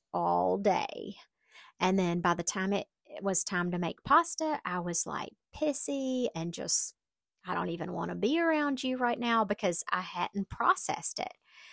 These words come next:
So if you're, and this would lead to resentment. So over time, if you're in a relationship or a job situation and you're dealing with a lot of anger,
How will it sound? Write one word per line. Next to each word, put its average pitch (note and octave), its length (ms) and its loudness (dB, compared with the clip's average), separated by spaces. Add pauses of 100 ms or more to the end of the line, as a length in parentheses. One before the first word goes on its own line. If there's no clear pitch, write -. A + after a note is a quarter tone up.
(400)
So B3 200 4
if D#3 200 4
you're, D#4+ 320 0
and A3 260 4
this D4+ 360 2
would D#4 160 4
lead G3+ 360 2
to G#3 140 -6
resentment. G#3+ 800 -4
So G3+ 640 2
over A#3 360 4
time, F3+ 580 -2
if - 280 -10
you're G3+ 240 -2
in G#3 240 -2
a F#3 180 -2
relationship G3 760 -2
or E3+ 100 -4
a F3 80 -4
job F3+ 360 -2
situation G3 840 -4
and F3+ 220 -4
you're F#3 240 0
dealing E3+ 480 -2
with F3+ 180 -4
a E3+ 60 -2
lot E3+ 220 -2
of D#3+ 120 -4 (140)
anger, F#3+ 560 -4